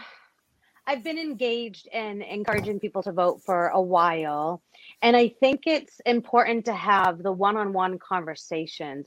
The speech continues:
As I mentioned earlier, I've heard from people who have said, "My, you know, voice doesn't matter, my vote doesn't matter."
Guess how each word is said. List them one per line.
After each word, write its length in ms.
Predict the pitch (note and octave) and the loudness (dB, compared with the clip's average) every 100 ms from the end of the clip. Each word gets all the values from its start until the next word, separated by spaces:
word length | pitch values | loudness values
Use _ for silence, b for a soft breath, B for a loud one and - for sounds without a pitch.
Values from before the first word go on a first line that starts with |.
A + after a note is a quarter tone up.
| - | 0
As 160 | F#3+ | 4
I 120 | G3 | 4
mentioned 520 | F#3 F3 E3+ G3 F3 E3+ | 4 0 -2 -4 -2 2
earlier, 640 | F3 F3+ F3 E3 D#3+ D#3+ B B B | 2 4 4 2 2 -2 B B B
I've 180 | F#3 D#3+ | 0 0
heard 380 | - G3+ G3+ F#3 | 0 4 4 2
from 180 | F#3+ | -4
people 600 | F3+ G3 - F3 E3+ E3+ E3 | -4 -6 -2 2 2 0 0
who 120 | F#3 | 0
have 140 | E3+ | 0
said, 300 | - - E3+ | -2 -2 0
"My, 300 | E3 E3 D#3+ - _ _ _ - | 0 -2 -2 -8 _ _ _ -6
you 120 | G3+ | -4
know, 80 | D#3+ | 0
voice 320 | F#3 G3 G3 | 4 4 4
doesn't 280 | F#3 E3 D3+ | 0 0 0
matter, 320 | D#3+ D#3+ D#3+ | 2 2 2
my 200 | D#3+ D3 | 0 0
vote 300 | D#3+ F3+ - | 2 2 2
doesn't 300 | E3 D#3 - | -4 -4 -4
matter." 380 | D#3 D3 C#3+ | -4 -4 -4